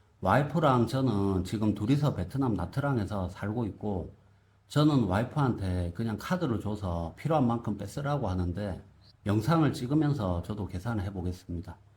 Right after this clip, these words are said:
제가 미리 와이프한테 정확하게 얼마가 드는지 적어두라고 했으니까 아마 정확할 겁니다. 계산을 하기 전에 예전 영상을 보신 분들은 알겠지만 저랑 와이프는 베트남에 집이 없고 장사를 하거나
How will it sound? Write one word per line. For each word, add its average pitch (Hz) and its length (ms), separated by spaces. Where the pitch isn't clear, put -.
제가 110 320
미리 151 280
와이프한테 98 880
정확하게 117 480
얼마가 113 380
드는지 98 400
적어두라고 120 580
했으니까 80 800
아마 98 280
정확할 101 440
겁니다. 90 400
계산을 135 440
하기 151 240
전에 90 580
예전 120 300
영상을 120 540
보신 135 300
분들은 139 280
알겠지만 85 840
저랑 139 360
와이프는 107 640
베트남에 135 500
집이 147 300
없고 82 720
장사를 143 420
하거나 92 720